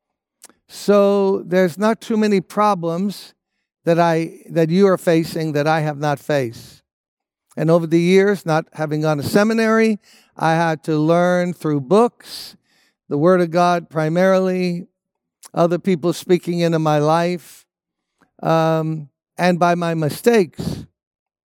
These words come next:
You know, when you play basketball and somebody beats you or does something, you go back, "Well, I can't let that happen again."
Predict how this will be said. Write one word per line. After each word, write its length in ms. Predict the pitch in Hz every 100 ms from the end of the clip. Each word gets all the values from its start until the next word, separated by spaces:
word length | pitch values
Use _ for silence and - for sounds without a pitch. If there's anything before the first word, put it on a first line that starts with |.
| _ _ _ _ _ - -
You 80 | -
know, 100 | 226
when 140 | 233 208
you 60 |
play 180 | 208 220
basketball 600 | 190 208 220 - 185 170
and 100 | 156
somebody 380 | 196 190 175 165
beats 440 | 156 208 175 -
you 340 | 175 165 160 156
or 80 |
does 320 | 147 175 190 -
something, 640 | 170 147 - 165 160 151 - _ _ _ _
you 140 | - 151
go 160 | 165
back, 320 | 170 170 165 170
"Well, 240 | 185 175
I 100 | 143
can't 300 | - 185 175
let 160 | 170 165
that 180 | 190
happen 360 | 175 156 - 151
again." 440 | 143 143 147 147